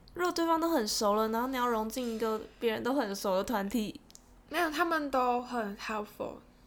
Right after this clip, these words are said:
Speaker 2: 其实我那个时候的印象是，他们所有人都会跟我搭话聊天。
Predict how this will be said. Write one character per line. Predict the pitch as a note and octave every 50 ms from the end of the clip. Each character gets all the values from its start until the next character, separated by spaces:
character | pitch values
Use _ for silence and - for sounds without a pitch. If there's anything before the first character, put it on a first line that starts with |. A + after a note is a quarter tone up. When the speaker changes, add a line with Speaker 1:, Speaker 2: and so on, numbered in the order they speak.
| - -
Speaker 2:
其 | - - G3 G3+ G3
实 | G3 G3+ F#3+ F3 G3
我 | G#3 G#3+ G#3+ A3
那 | A#3+ B3 A#3+ A#3
个 | A3
时 | A3 A3+
候 | G#3 G#3 G#3+
的 | - G#3
印 | - A3+ A3 G#3+
象 | A3+ G#3+ G#3 G3+ G#3+
是， | A3+ A3+ A3 G#3+ G#3 G#3+ -
他 | - - G#3+
们 | G#3+ A3 G#3+
所 | G#3+ - - G#3 G#3
有 | G#3 G#3 G3+
人 | G3 G3 F#3+ F#3+ F#3+
都 | - F#3+ F#3+ G3
会 | G#3 G#3+ G#3+ G#3 G3 F#3+ F#3+ F#3 - - -
跟 | - F#3+ G3
我 | F#3+ F#3 - -
搭 | - - - F3+
话 | G3 G#3 G#3 - - - -
聊 | - - - - -
天。 | - - -